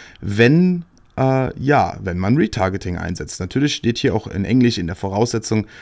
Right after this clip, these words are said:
äh, dass wenn du die, äh, Akquise gut vorbereitest, äh, und wenn du natürlich dein, äh, ja, äh, ähm, deinen Akquisitionsprozess, also der Kundengewinnungsprozess, Interessenten in Kunden gewinnen, Funnel, Sales Funnel, wie man auch immer das nennen mag,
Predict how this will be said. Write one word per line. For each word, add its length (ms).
äh, 240
dass 300
wenn 200
du 220
die, 340
äh, 360
Akquise 560
gut 300
vorbereitest, 1000
äh, 60
und 560
wenn 160
du 60
natürlich 440
dein, 360
äh, 400
ja, 280
äh, 440
ähm, 200
deinen 280
Akquisitionsprozess, 1300
also 160
der 100
Kundengewinnungsprozess, 1120
Interessenten 500
in 80
Kunden 300
gewinnen, 420
Funnel, 420
Sales 300
Funnel, 180
wie 60
man 120
auch 40
immer 140
das 100
nennen 220
mag, 260